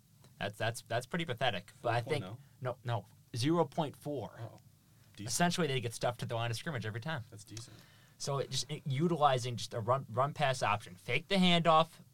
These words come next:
Speaker 1: let the quarterback roll out. You saw, everyone saw it all over, all over X.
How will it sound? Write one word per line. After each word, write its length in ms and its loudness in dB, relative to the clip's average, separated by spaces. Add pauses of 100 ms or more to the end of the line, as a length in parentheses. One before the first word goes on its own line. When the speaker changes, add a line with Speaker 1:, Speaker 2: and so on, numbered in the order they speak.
(120)
Speaker 1:
let 140 -14
the 60 -16
quarterback 480 -6
roll 320 0
out. 320 4
You 80 -6
saw, 340 4
everyone 300 -2
saw 240 2
it 40 4
all 180 4
over, 120 -6
all 220 -2
over 220 -2
X. 540 2